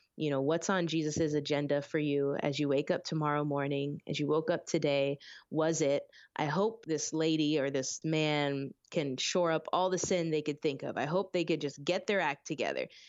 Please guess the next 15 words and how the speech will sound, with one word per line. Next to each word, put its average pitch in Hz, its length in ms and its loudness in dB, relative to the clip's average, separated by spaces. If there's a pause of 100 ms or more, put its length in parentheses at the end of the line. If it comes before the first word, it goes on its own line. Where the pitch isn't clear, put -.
(120)
Is 156 220 -2
that 202 200 0
Jesus's 196 440 -4
heart, 208 380 0
or 170 140 0
is 151 180 0
his 160 140 -4
heart, 160 180 0
"I 170 120 2
desire 175 520 0
for 156 540 -4
my 151 240 -2
child 143 600 0
to 160 100 0
know 143 720 0